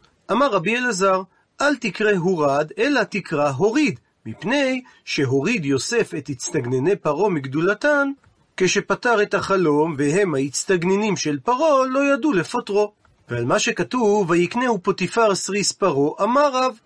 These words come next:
שקנאו פוטיפר לעצמו. אומר רש"י, "למשכב זכור, מתוך שהיה יוסף כל כך יפה."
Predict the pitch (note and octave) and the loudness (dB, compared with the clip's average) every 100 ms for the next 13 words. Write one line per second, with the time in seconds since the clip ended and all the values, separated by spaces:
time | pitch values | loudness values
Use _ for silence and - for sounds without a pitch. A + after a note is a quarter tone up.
0 | _ _ - - B2+ B2+ D#3 A#3 A3 D#3 | _ _ -12 -6 -4 -2 -2 0 0 -2
1 | C3 G3+ - D4 B3+ G3+ F#3 - G#3+ D3 | -4 -4 2 2 2 2 0 -2 0 0
2 | - _ _ _ C3 D3 F#3 G#3+ C#4+ - | -4 _ _ _ -2 2 4 4 2 0
3 | A3 G#3+ F#3 F#3 F3+ - B3+ G3+ F3 F#3 | -2 2 2 2 0 0 0 0 2 0
4 | - D3+ C3+ D3 D3+ D3+ - D4+ - G3+ | 0 -2 -2 0 -2 -2 0 0 0 0
5 | F#3 A3 C#4 D4 F3+ D3 - A#3 - C#3 | 2 2 2 2 0 -2 -2 -2 -2 -4
6 | B2 D#3 D#3 G#3 - | 0 -2 0 -4 -2